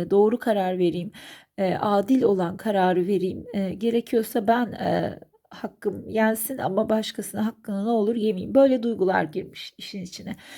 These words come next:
E, o yüzden kafanız, e, karışık. Dediğim gibi i-, ilahi yardım göreceksiniz. Yani, e, duyacaksınız bir şeyler, karar vermenizi kolaylaş-, kola-, kolaylaştıracak bir şeyler göreceksiniz ve o yolda ilerleyin. Karşınıza çıkan, e, böyle,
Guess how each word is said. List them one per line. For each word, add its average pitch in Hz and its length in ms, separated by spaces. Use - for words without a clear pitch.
E, 214 180
o 240 140
yüzden 226 360
kafanız, 220 600
e, 196 200
karışık. - 600
Dediğim 262 320
gibi 185 160
i-, 294 320
ilahi 240 320
yardım 185 540
göreceksiniz. 185 800
Yani, 208 260
e, 220 360
duyacaksınız 240 840
bir 240 100
şeyler, 214 500
karar 226 360
vermenizi 208 460
kolaylaş-, 196 720
kola-, 202 420
kolaylaştıracak 202 1000
bir - 60
şeyler 202 440
göreceksiniz 202 800
ve 587 120
o 330 180
yolda 190 420
ilerleyin. 180 520
Karşınıza 240 580
çıkan, 226 400
e, 202 400
böyle, 220 320